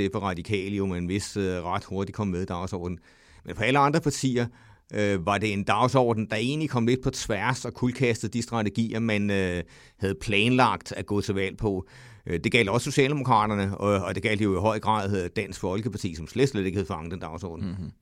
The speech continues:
Speaker 2: Vi taler mere om valget i, i den næste udsendelse, vi laver om, om året, der gik. Så lad os, lad os holde den på det, og, og så lad os, øh, s-,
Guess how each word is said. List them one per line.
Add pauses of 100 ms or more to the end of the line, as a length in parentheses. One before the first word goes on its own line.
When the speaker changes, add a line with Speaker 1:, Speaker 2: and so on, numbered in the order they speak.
(340)
Speaker 2:
Vi
taler
mere
om
valget
i,
i
den
næste
udsendelse,
vi
laver
om,
om
året,
der
gik.
Så
lad
os,
lad
os
holde
den
på
det, (300)
og, (180)
og
så
lad
os,
øh,
s-,